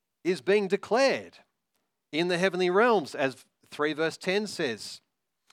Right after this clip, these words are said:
His intent was that now, through the church, the manifold wisdom of God should be made known to the rulers and authorities in the heavenly realms,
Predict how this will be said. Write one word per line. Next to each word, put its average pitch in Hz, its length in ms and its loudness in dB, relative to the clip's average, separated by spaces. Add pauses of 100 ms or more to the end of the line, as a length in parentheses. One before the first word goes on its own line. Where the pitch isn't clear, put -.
His 165 220 -2
intent 185 500 -4
was 151 280 -2
that 143 200 0
now, 175 360 -2
through 156 400 -4
the 214 100 -2
church, 131 500 -4 (300)
the 131 80 -8
manifold 196 560 2
wisdom 175 320 -2
of 165 160 -4
God 147 320 -2
should 185 300 -4
be 190 180 0
made 190 380 2
known 196 420 0
to 147 140 -12
the 147 80 -4
rulers 147 440 0
and 143 160 -4
authorities 135 600 -4
in 160 280 -8
the 147 120 -4
heavenly 139 380 -6
realms, 127 640 -6